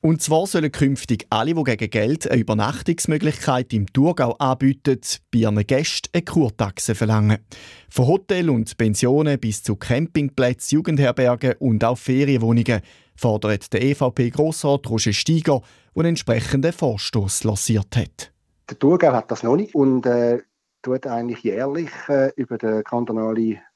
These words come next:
Speaker 2: Finanzhaushalt eigentlich einen Beitrag leisten, um eben Tourismusförderung Thurgau zu unterstützen. Und eigentlich möchten wir dort ein bisschen eine Reduktion bewirken.
Speaker 1: Getreu nach dem Verbraucherprinzip, wer übernachtet, zahlt mit einem Beitrag auch gerade etwas an Tourismus.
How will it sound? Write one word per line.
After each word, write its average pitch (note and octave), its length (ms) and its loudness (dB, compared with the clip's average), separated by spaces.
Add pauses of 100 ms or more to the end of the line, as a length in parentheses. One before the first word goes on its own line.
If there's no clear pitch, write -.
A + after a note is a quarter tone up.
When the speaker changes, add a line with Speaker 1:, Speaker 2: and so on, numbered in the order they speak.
Speaker 2:
Finanzhaushalt A2+ 680 -2
eigentlich A2+ 580 -6
einen G#2 120 -12
Beitrag C3 480 2
leisten, C3 540 0 (120)
um A#2 80 0
eben A#2+ 240 0 (460)
Tourismusförderung A#2+ 920 0
Thurgau A#2 420 -2
zu - 160 -8
unterstützen. G2 580 -10 (240)
Und A#2+ 240 0
eigentlich C#3 460 -2
möchten A#2 340 -2
wir A2 80 2
dort A2 320 0
ein B2 60 -6
bisschen A2 540 -4 (100)
eine A2 120 -2
Reduktion G#2 760 -4
bewirken. G2 540 -2 (500)
Speaker 1:
Getreu D3 400 0
nach F3 200 -2
dem A#2 180 2
Verbraucherprinzip, D3 1120 0
wer A#2 220 2
übernachtet, D3 640 -2
zahlt - 340 0
mit C#3+ 220 -2
einem C3+ 140 2
Beitrag E3 540 -2
auch D3+ 120 0
gerade C#3+ 220 -2
etwas - 400 -4
an G#2+ 280 0
Tourismus. - 720 -2